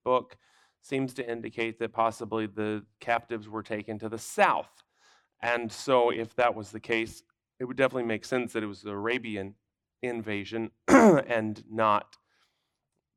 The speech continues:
um, the Babylonian invasion. It's also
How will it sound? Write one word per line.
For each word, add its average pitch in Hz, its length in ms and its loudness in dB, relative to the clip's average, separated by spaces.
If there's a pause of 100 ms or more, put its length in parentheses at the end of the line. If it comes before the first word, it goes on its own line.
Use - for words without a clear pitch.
(380)
um, 104 260 0
the 104 100 -6
Babylonian 107 640 2
invasion. 104 580 -6 (400)
It's 104 160 -8
also 110 680 0